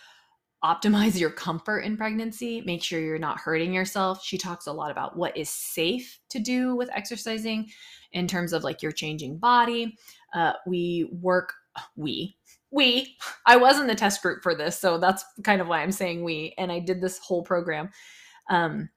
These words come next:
we work on breathing. So breathing to mimic, like,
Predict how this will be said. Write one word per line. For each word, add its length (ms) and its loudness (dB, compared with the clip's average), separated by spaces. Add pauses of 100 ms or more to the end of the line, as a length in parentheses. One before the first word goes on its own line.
(760)
we 180 2
work 220 6
on 160 -2
breathing. 640 -4 (160)
So 580 2 (580)
breathing 540 0 (200)
to 340 0
mimic, 540 -2
like, 220 -4